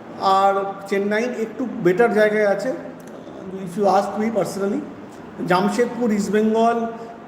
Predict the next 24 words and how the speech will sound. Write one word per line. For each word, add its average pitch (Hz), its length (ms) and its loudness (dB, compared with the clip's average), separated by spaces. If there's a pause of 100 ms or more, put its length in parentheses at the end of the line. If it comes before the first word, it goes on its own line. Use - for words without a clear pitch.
পাঞ্জাব, 196 440 2
more 190 220 0
or 214 140 4
less 220 340 2
on 202 60 -2
the 208 200 0
same 208 280 0
track। 220 180 2 (180)
আমার 220 300 2
ব্যক্তিগতভাবে 226 720 2
মনে 202 160 2
হচ্ছে 226 320 2
ইন্টারেস্টিং 220 580 0
হবে 220 200 4
এরপর 190 420 4 (140)
কী 156 80 -2
হয়, 123 180 -6 (720)
because 185 260 -4
এরপর 220 380 4
কিন্তু 240 240 -2
অনেক 220 200 0
কিছু 226 200 -2
হবে। 226 300 6 (420)
ইস্টবেঙ্গল 214 540 0